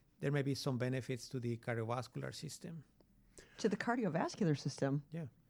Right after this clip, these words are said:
Speaker 2: Just by standing?
Speaker 1: Yeah, well, you know, uh, what, what,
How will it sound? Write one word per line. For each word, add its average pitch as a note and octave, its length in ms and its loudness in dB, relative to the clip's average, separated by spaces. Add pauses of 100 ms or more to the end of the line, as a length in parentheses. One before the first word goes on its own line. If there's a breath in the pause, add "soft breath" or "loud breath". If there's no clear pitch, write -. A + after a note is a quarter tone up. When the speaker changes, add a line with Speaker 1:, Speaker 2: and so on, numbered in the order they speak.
(160)
Speaker 2:
Just A#3+ 180 0
by A3 100 4
standing? G3+ 540 4 (500)
Speaker 1:
Yeah, F3 220 6
well, F#3+ 300 2 (120)
you F#3+ 80 0
know, F3+ 140 0 (160)
uh, E3+ 160 -6 (1120)
what, E3 220 -2
what, D#3+ 180 -2